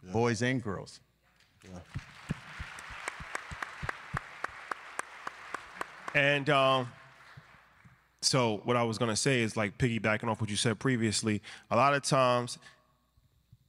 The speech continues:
Speaker 3: you can walk through a hallway in school, right? And you can write the answers to the test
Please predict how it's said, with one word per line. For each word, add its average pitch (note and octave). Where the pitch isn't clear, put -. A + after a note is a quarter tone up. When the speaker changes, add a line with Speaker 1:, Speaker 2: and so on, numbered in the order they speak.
Speaker 3:
you D3+
can E3
walk D3
through C#3+
a A#2+
hallway A#2
in G2
school, G#2+
right? G#2+
And A2
you A#2
can A2+
write G#2+
the A2+
answers A#2
to -
the G#2
test A2